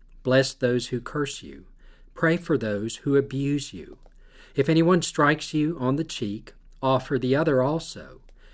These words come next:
And from anyone who takes away your coat, do not withhold even your shirt. Give to everyone who begs from you, and if anyone takes away your goods,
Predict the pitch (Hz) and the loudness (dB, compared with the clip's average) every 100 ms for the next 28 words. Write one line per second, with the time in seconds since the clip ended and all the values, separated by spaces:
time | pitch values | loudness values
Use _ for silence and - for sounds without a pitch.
0 | - - 131 131 135 156 151 175 156 151 | -14 -2 -2 0 -2 0 2 4 4 2
1 | 143 135 - 147 139 131 120 110 101 98 | 0 -4 -2 -4 -2 -2 -2 -2 -6 -10
2 | - 151 131 101 - - - - - - | -8 -2 -2 -4 -10 -20 -20 -20 -6 0
3 | 175 156 135 120 - 156 151 127 - 131 | 2 2 -2 -6 -4 0 4 2 0 -4
4 | 131 117 101 98 - 139 110 - - - | -2 -2 -4 -8 -6 -2 -2 -4 -16 -20
5 | - - - - - - - 196 196 220 | -20 -20 -20 -20 -20 -6 4 4 4 -2
6 | 156 165 147 147 143 110 127 135 147 139 | 2 2 2 2 0 0 -2 2 2 2
7 | - 104 90 71 - - - - _ - | -4 -10 -10 -12 -16 -20 -20 -20 _ -8
8 | 113 113 - 143 165 160 156 147 147 135 | -4 -4 -4 0 4 4 4 2 -2 -2
9 | 139 123 120 113 104 120 120 92 85 - | -2 -2 0 -2 -6 -4 -4 -4 -10 -18